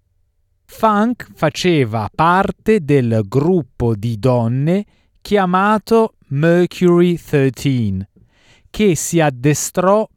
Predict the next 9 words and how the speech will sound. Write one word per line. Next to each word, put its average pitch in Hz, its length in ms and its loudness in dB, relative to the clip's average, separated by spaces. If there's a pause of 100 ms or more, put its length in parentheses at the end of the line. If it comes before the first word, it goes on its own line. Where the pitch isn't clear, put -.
per 127 400 2
diventare 185 1040 0 (320)
astronaute 151 1300 0
della 120 460 -2
nasa 110 640 -2 (520)
all'inizio 143 1000 0
degli 127 340 0
anni 113 320 -2
sessanta, 104 960 -6